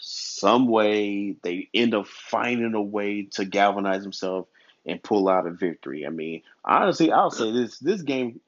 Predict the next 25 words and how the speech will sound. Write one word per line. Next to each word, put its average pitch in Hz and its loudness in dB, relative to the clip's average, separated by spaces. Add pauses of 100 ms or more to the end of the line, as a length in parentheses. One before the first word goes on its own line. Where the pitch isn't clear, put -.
(280)
like, 107 -4
going 156 2
into 139 -4
this 110 -8
game, 104 -4
this 113 -6
game 120 0
kinda 113 0
reminds 101 0
me 98 -2
of 92 0
the, 90 -4 (400)
uh, 92 0
November 104 2 (100)
game 101 0
in 98 0
two 113 -6
thousand 95 0
two 185 2
where 95 0 (580)
Donovan 110 4
McNabb 104 -4
got 95 0
injured 110 0
the, 90 -6